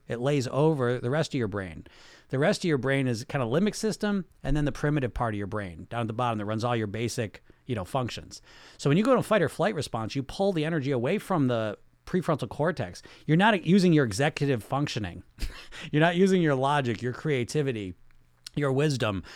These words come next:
when you're in fight or flight mode. You see, you're just being very reactionary. You're just, you're just responding to whatever's going on. Okay. So right off the bat, you're limiting, you're not being your full self.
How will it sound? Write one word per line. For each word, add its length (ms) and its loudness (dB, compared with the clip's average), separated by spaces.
when 120 2
you're 80 4
in 60 0
fight 240 0
or 60 0
flight 260 -2
mode. 320 -12
You 80 -6
see, 300 -4
you're 120 2
just 180 -2
being 160 2
very 280 2
reactionary. 880 -4
You're 100 -4
just, 300 -6
you're 100 0
just 160 -2
responding 520 -2
to 80 -6
whatever's 300 -2
going 280 -2
on. 400 -4
Okay. 340 -4
So 160 -2
right 200 4
off 200 2
the 100 -2
bat, 440 0
you're 540 0
limiting, 580 0
you're 120 0
not 320 0
being 260 2
your 200 0
full 460 -2
self. 800 -8